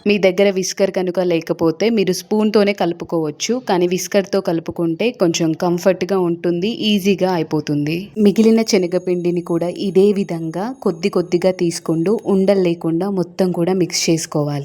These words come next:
ఒక విషయం చెప్పడం అయితే మర్చిపోయాను. మనం రెండు పొయ్యిలని కూడా ఒకేసారి on చేసుకున్నాం కదా, పానకం చేసుకుంటున్న వైపు ఫస్ట్ నుండి లాస్ట్ వరకు మీడియం ఫ్లేమ్‌లోనే పెట్టుకోండి మంటని.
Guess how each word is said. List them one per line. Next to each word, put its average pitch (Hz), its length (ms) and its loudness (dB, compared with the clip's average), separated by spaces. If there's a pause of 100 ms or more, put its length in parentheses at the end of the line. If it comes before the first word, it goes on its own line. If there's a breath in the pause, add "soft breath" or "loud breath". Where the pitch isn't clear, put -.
(500)
ఒక 202 200 4
విషయం 208 440 2
చెప్పడం 180 440 0
అయితే 170 220 0
మర్చిపోయాను. 156 840 -2 (160)
మనం 180 300 4
రెండు 180 300 2
పొయ్యిలని 190 500 0
కూడా 185 240 0 (100)
ఒకేసారి 185 560 0
on 170 200 2
చేసుకున్నాం 160 600 0
కదా, 160 300 -2 (300)
పానకం 202 520 0
చేసుకుంటున్న 170 680 0
వైపు 156 340 -2 (340)
ఫస్ట్ 214 400 0
నుండి 208 200 0
లాస్ట్ 175 380 2
వరకు 175 340 -4
మీడియం 190 360 -2
ఫ్లేమ్‌లోనే 170 500 -2
పెట్టుకోండి 165 520 -2
మంటని. 147 480 -2